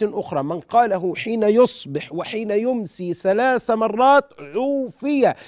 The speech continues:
من كل بلية من السلطان والشيطان والحية والعقرب ومن الحرق والغرق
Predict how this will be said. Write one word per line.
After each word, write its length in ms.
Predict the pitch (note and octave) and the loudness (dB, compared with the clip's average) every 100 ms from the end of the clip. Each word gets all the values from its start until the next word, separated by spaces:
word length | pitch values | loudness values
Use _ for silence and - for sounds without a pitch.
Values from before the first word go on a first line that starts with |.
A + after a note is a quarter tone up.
| - - | -12 0
من 300 | G#3 A#3+ A3+ | 2 2 -2
كل 560 | - E4+ F4 C4 B3 | 4 4 4 0 0
بلية 680 | F3+ A#3 A3+ A3+ G#3+ C#4 C#4 | 4 4 4 0 8 8 8
من 380 | F#3+ D3 F3 G3 | -2 -2 2 4
السلطان 1000 | G#3+ - - A#3+ A#3 - C#4+ C4 G3+ D#3 | 4 2 6 8 8 10 12 12 10 4
والشيطان 1080 | E3+ F#3+ - A#3 A#3 A#3 A3+ C#4 C4 A3 F#3+ | -2 -4 -4 2 4 2 4 4 6 2 -2
والحية 840 | F#3+ G#3 G3+ - B3 D4 A#3 G#3+ - | 0 -2 -4 -4 4 4 4 -6 -6
والعقرب 840 | G#3 A3+ A3 - D4+ - A#3+ G3+ D#3 | -2 -2 -2 0 0 0 -4 -4 -4
ومن 340 | G3 G#3+ A3+ | -8 -6 -6
الحرق 600 | A#3 G#3 - C4 D4 A3+ B3+ | -6 -8 -2 0 0 -2 -4
والغرق 800 | C4 C4 B3+ D4 E4+ G4 - | 0 0 2 6 6 4 -6